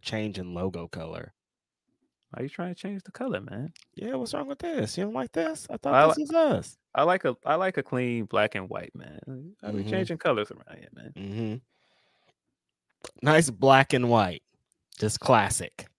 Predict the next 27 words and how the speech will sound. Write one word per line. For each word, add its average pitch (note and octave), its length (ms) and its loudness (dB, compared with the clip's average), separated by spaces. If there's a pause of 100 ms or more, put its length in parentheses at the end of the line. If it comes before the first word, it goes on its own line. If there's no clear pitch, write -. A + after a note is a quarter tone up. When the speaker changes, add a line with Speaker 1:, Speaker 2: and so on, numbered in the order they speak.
(2250)
Speaker 2:
Clean. A2+ 440 4 (300)
Speaker 1:
<laughs> - 280 -14
Clean. C#3+ 540 12 (880)
Speaker 2:
<laughs> - 800 6
Speaker 1:
Emery D#3+ 400 12
Alexander C#3+ 540 8
says, A#2+ 260 2
"Had C3+ 220 4
to C#3 80 2
give B2+ 320 4
y'all A#2+ 380 4
a G#2 60 -2
shout A#2 340 0
out. A2 260 -2 (1040)
Had D#3+ 220 6
to F3 80 2
give D#3+ 100 4
a C#3 60 2
shout D3 240 6
out C3+ 140 6
to C3 80 -2
Masha B2+ 300 -2
killing C3 380 -2
it A#2+ 220 -2 (180)
at A2 220 -2 (100)
the G#2+ 300 -2 (600)
twenty-four-year-old." F#2 1400 -6